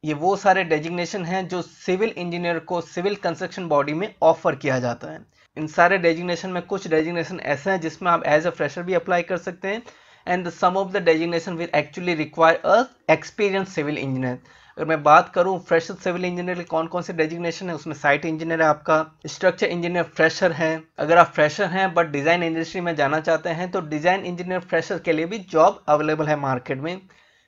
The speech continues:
फिर है एस्टिमेशन इंजीनियर, फिर है बीबीएस इंजीनियर। अब बात करते हैं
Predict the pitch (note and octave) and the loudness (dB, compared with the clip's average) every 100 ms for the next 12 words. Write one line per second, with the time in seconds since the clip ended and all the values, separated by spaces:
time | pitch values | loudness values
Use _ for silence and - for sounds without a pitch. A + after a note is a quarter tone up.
0 | _ F#3+ F3+ - C3+ - E3 E3 G3 E3+ | _ 0 4 4 2 -2 -2 -2 -2 -4
1 | E3 E3+ E3+ E3 - _ E3 E3 D3 D3 | -4 -2 -2 -4 -8 _ -2 0 2 -2
2 | D3+ F3+ F3 E3+ E3+ E3+ F3+ G#3 - _ | 0 0 0 -4 -2 -2 -2 -4 -16 _
3 | _ _ E3 E3+ F3+ F#3+ F#3+ F3+ - F#3 | _ _ -2 6 8 8 4 -6 -4 -4
4 | G3+ | -4